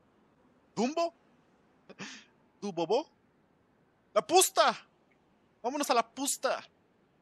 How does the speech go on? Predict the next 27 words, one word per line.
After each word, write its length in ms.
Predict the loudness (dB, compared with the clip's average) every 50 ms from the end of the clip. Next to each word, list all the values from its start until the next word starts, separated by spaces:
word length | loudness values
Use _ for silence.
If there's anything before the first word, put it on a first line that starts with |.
| _ _ _
Pericino 300 | -20 -18 -18 -16 -16 -16
se 100 | -14 -14
ve 60 | -14 -14
interesante, 640 | -14 -14 -16 -16 -14 -14 -14 -14 -14 -14 -16 -16
así 160 | -16 -16 -18
que, 240 | -16 -16 -16 -16 -12
y 80 | -10 -10
aparte 380 | -8 -2 0 -2 0 0 -4 -4
es 80 | -4
el 180 | -4 -6 -6 -8
que 600 | -6 -6 -4 -4 -4 -6 -6 -8 -10 -12 -14 -16 _ _ _ _ _ _ _ _ _ _ _ _ _ _ _ _ _ -8
puedo 180 | -6 -6 -6
pronunciar 400 | -4 -6 -8 -6 -4 -4 -4 -2
mejor, 380 | -4 -4 -6 -4 -4 -4 -4 -6 _ _ -20 -20 _ _ -10
así 140 | -10 -8 -4
que 100 | -2 0
vámonos 320 | 0 0 0 0 0 0
a 100 | 0 0
Berecino. 1200 | -4 -4 -2 0 2 2 2 0 -2 -4 _ -6 -4 -4 -2 -2 0 0 0 0 0 -2 -4 -6 -8 _ _ _ _ _ _ _ _ _ _ _ _ _ _ _ _ _ _ _ _ _ _ _ _ _ _ _ _ _ _ _ _ -10
¿Ser? 220 | -6 -4 -4 -4 -6 -10 _ _ _ _ _ _ _ _ _ _ _ _ _ _ _ _ _ _ _ _ _ _ _ -18
Aparecimos 680 | -16 -12 -10 -10 -8 -8 -10 -10 -10 -8 -8 -8 -8
en 140 | -8 -8 -8
Berecino. 440 | -8 -8 -6 -6 -6 -6 -6 -8 -10 _ _ _ _ _ _ _ _ _ _ _ _ _ _ _ _ _ _ _ _ _
Aquí 80 | -14
está 180 | -6 -2 -2 -2
nuestro 400 | 0 0 -2 0 0 -4 -2 2
personaje, 800 | 2 2 2 2 -2 0 2 0 0 0 0 -2 -2 -2 -4